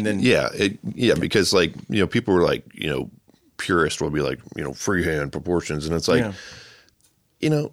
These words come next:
Speaker 1: if there's technology out there,
Speaker 2: To
Speaker 1: freak-,
Speaker 2: help you,
Speaker 1: freaking
Speaker 2: yeah.
Speaker 1: use
Speaker 2: Use
Speaker 1: it.
Speaker 2: it to, if it's gonna make the product
Speaker 1: If it's
Speaker 2: better.
Speaker 1: gonna make the product better, faster, quicker,
Speaker 2: Yeah.
Speaker 1: you know, all that kind of stuff, use it.
Speaker 2: Yeah, you're a commercial artist, right?
Speaker 1: Yeah,
Speaker 2: You,
Speaker 1: I don't
Speaker 2: you're
Speaker 1: get
Speaker 2: in business.
Speaker 1: Yeah,
Speaker 2: <laughs>
Speaker 1: I, I don't, you know, I'm not in some art form saying, "Look what I freehand." I don't give
Speaker 2: Yeah.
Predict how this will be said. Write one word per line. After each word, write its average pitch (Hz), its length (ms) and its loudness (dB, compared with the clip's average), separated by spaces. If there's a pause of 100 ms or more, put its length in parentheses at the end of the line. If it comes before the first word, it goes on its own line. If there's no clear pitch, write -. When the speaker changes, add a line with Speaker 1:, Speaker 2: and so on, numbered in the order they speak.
Speaker 1:
if - 220 -4
there's - 160 2
technology 131 640 2
out 113 200 2
there, 139 320 0 (420)
Speaker 2:
To - 140 -2
Speaker 1:
freak-, 110 100 2
Speaker 2:
help 110 240 0
you, 214 60 -4
Speaker 1:
freaking 302 160 4
Speaker 2:
yeah. 285 80 8
Speaker 1:
use 110 320 6
Speaker 2:
Use - 180 -2
Speaker 1:
it. 104 40 -4
Speaker 2:
it - 60 -8
to, - 140 -6
if - 100 -6
it's - 100 -10
gonna 104 160 -6
make 80 120 -6
the - 60 -20
product 67 360 -10
Speaker 1:
If 196 80 2
it's 277 80 0
Speaker 2:
better. 349 80 4
Speaker 1:
gonna 214 60 4
make 190 120 2
the 139 80 2
product 139 320 2
better, 117 260 6
faster, 101 460 0
quicker, - 240 -4
Speaker 2:
Yeah. - 100 -2
Speaker 1:
you 123 80 2
know, 104 60 2
all 143 180 2
that 131 80 0
kind 135 160 -2
of 131 80 0
stuff, 139 380 0 (420)
use 131 380 6
it. - 200 -6
Speaker 2:
Yeah, 113 180 -4
you're 135 180 2
a - 40 0
commercial 123 460 -2
artist, 98 360 0
right? 104 220 2
Speaker 1:
Yeah, 120 220 8
Speaker 2:
You, - 80 4
Speaker 1:
I 151 80 6
don't 208 160 6
Speaker 2:
you're - 80 6
Speaker 1:
get 165 100 6
Speaker 2:
in 135 140 6
business. 117 440 4
Speaker 1:
Yeah, 92 460 4
Speaker 2:
<laughs> - 40 0
Speaker 1:
I, 135 80 2
I - 20 4
don't, 147 400 0
you 123 120 2
know, 107 120 4
I'm 117 100 2
not 123 240 0
in 110 120 0
some 95 260 2
art 92 240 4
form 85 340 2
saying, 92 240 2
"Look 101 220 0
what 113 100 4
I 101 80 6
freehand." 90 460 2
I - 40 -2
don't 147 180 0
give 87 180 2
Speaker 2:
Yeah. 85 80 -6